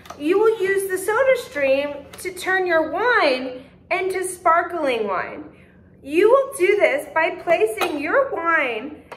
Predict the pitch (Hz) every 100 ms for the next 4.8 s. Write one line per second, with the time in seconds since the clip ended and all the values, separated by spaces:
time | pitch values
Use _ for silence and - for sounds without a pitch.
0 | - 359 453 453 359 349 349 392 403 -
1 | 311 339 392 - 370 349 - 330 330 330
2 | 330 - - - - - 311 311 320 320
3 | 320 403 415 415 - 339 330 349 359 381
4 | 427 453 - - - - 302